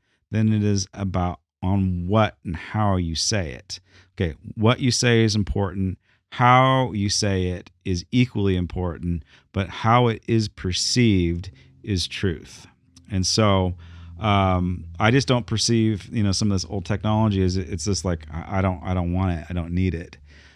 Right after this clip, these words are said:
Um, <sighs>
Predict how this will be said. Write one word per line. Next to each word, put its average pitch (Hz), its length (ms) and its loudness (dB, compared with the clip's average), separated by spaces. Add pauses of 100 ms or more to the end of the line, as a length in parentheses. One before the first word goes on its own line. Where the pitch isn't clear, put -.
(1160)
Um, 110 520 6 (1600)
<sighs> - 60 -8